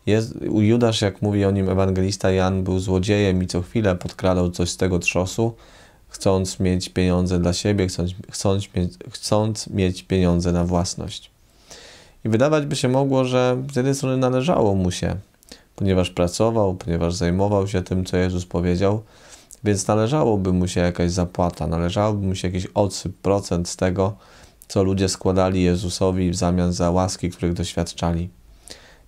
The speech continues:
Jednak, y, to, że ten Judasz brał je sobie sam, sprawiało, że, y, był po prostu złodziejem, był nieuczciwym. Jezus doskonale o tym wiedział, jednak trzymał tego Judasza przy sobie,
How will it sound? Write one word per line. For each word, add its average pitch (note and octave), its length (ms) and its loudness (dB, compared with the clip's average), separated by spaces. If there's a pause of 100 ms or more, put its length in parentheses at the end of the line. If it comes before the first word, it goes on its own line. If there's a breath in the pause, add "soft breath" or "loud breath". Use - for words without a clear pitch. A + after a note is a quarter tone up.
(100)
Jednak, G#2+ 420 0
y, F#2 600 -2 (220)
to, A2 260 2
że G2 440 2
ten G2 120 -2
Judasz G#2 320 0
brał G2 240 0
je G2 120 0
sobie F#2 280 -2
sam, F#2 340 -2 (600 loud breath)
sprawiało, G#2+ 560 2
że, G2+ 280 2 (580)
y, - 20 -4
był B2 300 -2
po B2 100 -2
prostu A#2+ 300 -2
złodziejem, A2+ 560 2
był F#2 120 -2
nieuczciwym. F#2+ 640 0
Jezus G2 220 0
doskonale G2+ 460 0
o F#2+ 60 0
tym F#2+ 220 -4
wiedział, G2 400 2 (680 loud breath)
jednak G#2+ 300 2
trzymał A2 360 0
tego F#2 240 0
Judasza F2+ 480 0
przy - 200 -6
sobie, F2 440 0